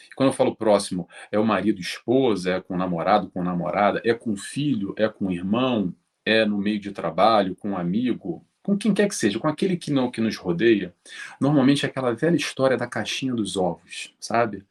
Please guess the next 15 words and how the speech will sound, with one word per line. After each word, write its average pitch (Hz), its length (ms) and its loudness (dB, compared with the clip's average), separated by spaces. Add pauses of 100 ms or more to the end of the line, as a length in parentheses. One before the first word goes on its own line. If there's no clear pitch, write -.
(360)
"Ah, 180 280 4
porque 147 240 -6
eu 131 40 -2
tirei 139 340 -4 (100)
meus 123 280 -4
ovos 139 240 -4
e 123 40 -6
boto 127 300 -6
aqui, 170 360 4
você 131 260 -4
bota 110 260 -8
ali." 175 440 2 (280)
Então, 160 320 4 (200)
essa 147 320 2
troca 117 680 4